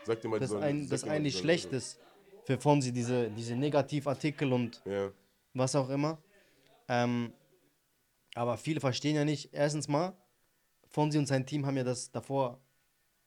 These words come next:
Speaker 2: angehört, angeguckt, was auch
Speaker 1: Mhm.
Speaker 2: immer, und gesagt, was raus will, was drin bleibt,
Speaker 1: Mhm.
Speaker 2: bleiben, bleiben sollte. Dann zweitens, ähm,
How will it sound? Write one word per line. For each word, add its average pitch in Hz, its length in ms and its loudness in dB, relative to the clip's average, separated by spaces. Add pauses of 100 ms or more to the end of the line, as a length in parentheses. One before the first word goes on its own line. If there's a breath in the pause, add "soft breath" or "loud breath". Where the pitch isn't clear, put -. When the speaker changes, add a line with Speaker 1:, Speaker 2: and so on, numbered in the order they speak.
(120)
Speaker 2:
angehört, 147 580 -2
angeguckt, 135 560 -4
was 131 140 -4
auch 131 60 -2
Speaker 1:
Mhm. - 80 -6
Speaker 2:
immer, 156 240 -4 (380)
und 123 140 -6
gesagt, 127 420 -2
was 117 200 -6
raus 135 260 0
will, 139 120 -2
was 117 160 -4
drin 127 200 -4
bleibt, 104 280 -4 (260)
Speaker 1:
Mhm. 95 200 -6
Speaker 2:
bleiben, 120 280 -4
bleiben 120 240 -6
sollte. 117 420 -4 (640 soft breath)
Dann 123 180 0
zweitens, 160 720 0 (480)
ähm, 123 500 -2